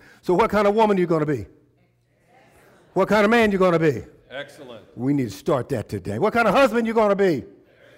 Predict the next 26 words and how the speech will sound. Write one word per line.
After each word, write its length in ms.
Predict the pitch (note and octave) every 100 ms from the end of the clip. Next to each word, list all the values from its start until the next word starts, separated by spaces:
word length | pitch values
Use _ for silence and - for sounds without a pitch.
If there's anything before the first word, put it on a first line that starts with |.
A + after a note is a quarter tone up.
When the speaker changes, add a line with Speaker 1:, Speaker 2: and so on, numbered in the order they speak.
| _ _
Speaker 1:
What 120 | F#3+ G3+
kind 160 | A3
of 40 | A#3
wife 280 | B3 A#3+
you 60 | A#3+
gonna 220 | A3 G3
be? 300 | F3 D#3 F#2 - _ - - - - - -
What 100 | F3+
kind 180 | G3+ G3+
of 80 | F#3+
daughter? 540 | B3+ B3+ A3+ D#3 G#2 - _ _ _ _ _
Son? 640 | - A#3+ B3+ B3 G#3+ C#3 G2+ - _ _ _ _ _ _ _ _
You 140 | D#3+ F3
see? 500 | - B3+ C#4+ D4+ - - _ -
Brother, 400 | A#3 B3+ G#3 G3+
sister, 480 | - C#4 B3+ G#3 F#3+
excellence. 480 | A#3+ B3+ B3 A3+ A3
Everything 440 | A#3+ C4 C4 B3+
we 160 | B3+ B3
do, 420 | F#3+ C4 G3 G#3 - - -
we're 180 | F#3+ G#3
going 320 | F3 A#3 A3
for 140 | A3 -
excellence. 720 | G#3 - F3+ D3+ B2+ - -
Speaker 2:
That's 180 | A2+ _
right. 200 | A#2+ A2